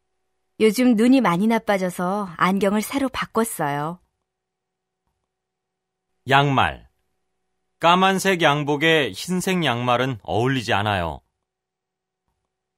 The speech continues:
Speaker 1: 장갑. 추우니까 밖에 나갈 때 장갑을 끼세요.
Speaker 2: 지갑.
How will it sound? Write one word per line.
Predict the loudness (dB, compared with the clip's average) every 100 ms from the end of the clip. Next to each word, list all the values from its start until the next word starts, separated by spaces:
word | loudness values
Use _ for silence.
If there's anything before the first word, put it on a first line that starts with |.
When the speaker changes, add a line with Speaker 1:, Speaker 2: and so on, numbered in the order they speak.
| _ _ _ _ _ _
Speaker 1:
장갑. | -4 -2 0 0 -2 -6 _ _ _ _ _ _ _ _ _ _
추우니까 | -10 -6 -2 -2 0 4 4 4
밖에 | 0 -4 -2
나갈 | -2 -2 -6 0
때 | 0 0
장갑을 | -2 -2 0 -2 -2
끼세요. | -6 -4 -4 -4 -6 -10 _ _ _ _ _ _ _ _ _ _ _ _ _ _ _ _ _ _ _ _ _ _
Speaker 2:
지갑. | -6 -2 -2 -4